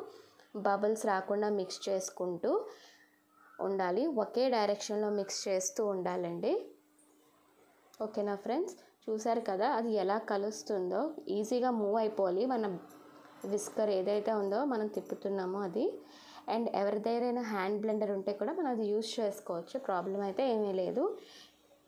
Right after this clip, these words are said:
So, చూసారా? So, ఇలా కలుపుకున్న తర్వాత ఏంటంటే నేను ఒక ఈ మిక్స్చర్ ఏదైతే మనం కన్సిస్టెన్సీ తీసుకున్నామో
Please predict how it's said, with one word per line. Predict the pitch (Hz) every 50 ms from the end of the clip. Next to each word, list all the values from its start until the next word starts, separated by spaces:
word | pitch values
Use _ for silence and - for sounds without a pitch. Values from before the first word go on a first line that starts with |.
| _ _ _ _ - - - - - - _ _ _ _ - - - -
So, | 247 226 220 214
చూసారా? | 208 208 202 - 214 202 214 262 415 - - - - - - - -
So, | - 269 247
ఇలా | 233 226 247 240 -
కలుపుకున్న | 214 202 208 208 - - 233 240 240
తర్వాత | 233 202 196 202 214 208 220
ఏంటంటే | 208 196 190 185 185 185 180 180 208 208
నేను | 208 196 190 190 190 190
ఒక | - 240 320 427 466 - - - _ _ _ _ _ _ _ _ _ - _ _ - - - 202
ఈ | 247 233 226
మిక్స్చర్ | 214 220 - - 247 233 233 220 233 294 403 - - - - - - - - - _ - - _ - -
ఏదైతే | 233 214 226 220 220 240
మనం | 233 226 226 226
కన్సిస్టెన్సీ | 226 220 208 202 - 214 214 - - 220 220 220 240 233
తీసుకున్నామో | - 185 180 196 - - - 214 208 202 190 196 208 277 359 -